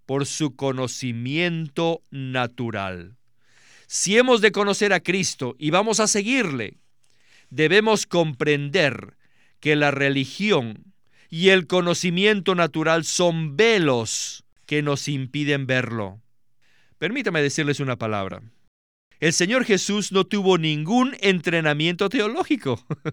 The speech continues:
<laughs> A él lo conocían como el hijo de un carpintero. El hermano Nick, quien me enseñó mucho, mucho más que ningún otro, tampoco tuvo ningún estudio teológico. La pregunta, "¿No es este el hijo del carpintero?",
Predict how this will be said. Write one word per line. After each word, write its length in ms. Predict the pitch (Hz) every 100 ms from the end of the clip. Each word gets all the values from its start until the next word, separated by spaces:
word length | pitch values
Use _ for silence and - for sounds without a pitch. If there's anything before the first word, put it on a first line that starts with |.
| - 143 - - _
<laughs> 800 | _ _ _ _ _ _ _
A 140 | - 156
él 60 |
lo 100 | 247
conocían 580 | 220 220 214 - 220 240
como 240 | 208 190 180
el 80 |
hijo 180 | 196 196
de 80 | 214
un 80 | 220
carpintero. 800 | 233 220 233 220 269 320 220 113 _ _ _ _ _ _ _ -
El 120 | 151
hermano 300 | 202 277 214
Nick, 300 | 185 196 202
quien 220 | - 151
me 120 | 139
enseñó 420 | 135 131 127 131 135
mucho, 640 | 139 151 - 120 120 156 _ _ _ -
mucho 320 | 147 185 160
más 160 | 156 170
que 100 | 151
ningún 320 | 139 143 165
otro, 420 | 175 135 131 143 - _ _ _ _ _ _
tampoco 460 | 143 147 202 180 170
tuvo 280 | 202 180
ningún 320 | 170 160 175 180
estudio 460 | 160 - 185 185
teológico. 800 | 180 185 196 220 147 113 101 - _ _ _ _ _ _ _ -
La 140 | 117
pregunta, 640 | 135 156 196 185 165 147 - _ _ -
"¿No 260 | 156 175
es 140 | 170 -
este 300 | 160 - 143
el 80 | 143
hijo 240 | 151 160
del 140 | 151
carpintero?", 760 | 127 135 131 127 117 160 226